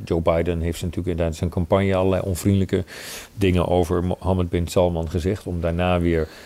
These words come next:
s-, ja, toch schoorvoetend, ehm, eh, ervoor te moeten kiezen om richting Riyadh, de hoofdstad van, eh, Saudi-Arabië, af te reizen.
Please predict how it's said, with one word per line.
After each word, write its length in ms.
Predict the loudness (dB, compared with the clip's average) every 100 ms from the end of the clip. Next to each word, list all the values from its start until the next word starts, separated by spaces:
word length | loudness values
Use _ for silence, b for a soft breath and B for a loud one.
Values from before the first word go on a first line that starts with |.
| B
s-, 300 | -12 -10 -8 0
ja, 260 | 2 2 0
toch 180 | -2 -2
schoorvoetend, 800 | -2 0 2 2 2 0 0 0
ehm, 100 | 0 0 -2 -6
eh, 220 | -6 -6 -4
ervoor 240 | -2 2
te 100 | 2
moeten 240 | 2 0
kiezen 340 | 0 2 2 0
om 240 | 0 -2 B B B 0
richting 420 | 2 4 4 2
Riyadh, 520 | 4 6 6 2 -2 -2
de 60 | 0
hoofdstad 440 | 0 2 0 0
van, 260 | -4 -6 -6 -10 -8
eh, 60 | -6 -4 -4 -4 -4
Saudi-Arabië, 720 | 0 2 2 2 2 2 0
af 180 | -2 2
te 100 | 4
reizen. 380 | 4 2 0